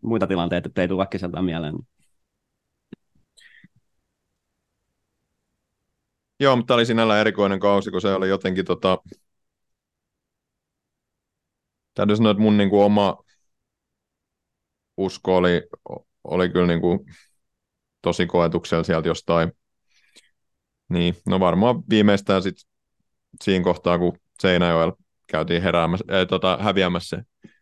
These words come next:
Speaker 2: vierasmatsi, niin, niin tota, jotenkin sit, sit alkoi olla vähän itsellä semmoinen fiilis, että, että tota,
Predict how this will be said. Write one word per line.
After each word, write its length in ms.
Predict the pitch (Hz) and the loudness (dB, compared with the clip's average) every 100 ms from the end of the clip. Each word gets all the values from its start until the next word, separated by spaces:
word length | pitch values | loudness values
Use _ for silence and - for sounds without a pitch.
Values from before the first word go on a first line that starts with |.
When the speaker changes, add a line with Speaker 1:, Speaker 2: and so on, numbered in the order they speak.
| _ _ - | _ _ -4
Speaker 2:
vierasmatsi, 640 | 92 85 87 80 78 - | 0 0 0 -4 -6 -4
niin, 200 | 78 95 - - | -4 -4 -8 -14
niin 140 | 85 78 | -12 -10
tota, 320 | - - 90 87 _ _ _ - - - _ | -8 -6 -6 -8 _ _ _ -20 -20 -20 _
jotenkin 280 | - 90 90 | -8 -4 -2
sit, 220 | 90 - _ - | -4 -8 _ -8
sit 180 | 92 95 | -4 -2
alkoi 200 | 90 90 | 0 0
olla 140 | 87 | 0
vähän 240 | 87 95 - | 0 -2 -4
itsellä 380 | - 98 104 92 | -6 -2 0 0
semmoinen 380 | 87 85 85 82 | -2 -4 -4 -6
fiilis, 380 | - 85 90 - | -8 -8 -10 -10
että, 140 | - - - 101 | -16 -20 -20 -20
että 100 | - | -18
tota, 240 | 85 - | -16 -14